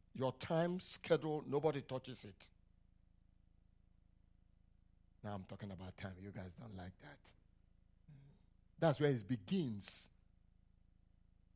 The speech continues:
Giving God your money is not enough. It begins with time. Pastor, I thought we were going to talk about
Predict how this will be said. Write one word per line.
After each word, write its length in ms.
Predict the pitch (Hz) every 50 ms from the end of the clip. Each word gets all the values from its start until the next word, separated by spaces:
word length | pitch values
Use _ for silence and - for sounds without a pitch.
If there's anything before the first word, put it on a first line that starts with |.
| - -
Giving 220 | 151 160 175 170
God 260 | 151 135 170 160 135 117
your 120 | 123 117
money 260 | 117 131 143 143 131
is 160 | 120 104 -
not 180 | 123 123 123 -
enough. 360 | 123 107 101 107 131 143 127 87 - - - - - - - - - - - - - - - - - - - - - - - - - - - - - -
It 60 | 120
begins 320 | 127 117 131 139 139 -
with 100 | 123 110 - - - -
time. 400 | - 202 208 185 160 127 117 104 95 92 87 - - - - - - - _ - - - - - - - - - - - - - - - _ _ - - - - - - - - - - - - - - - - - - - - - - - - - - - - _ - - - - _ _ _ _ _ _ _ _ _ _ _ _ - - _ - - - -
Pastor, 220 | - 139 - - 110
I 20 |
thought 220 | 107 - 131 123 -
we 60 | 113
were 60 | 107
going 180 | 104 113 113 110
to 100 | - 104
talk 200 | - 113 101 104
about 260 | 98 82 95 95 92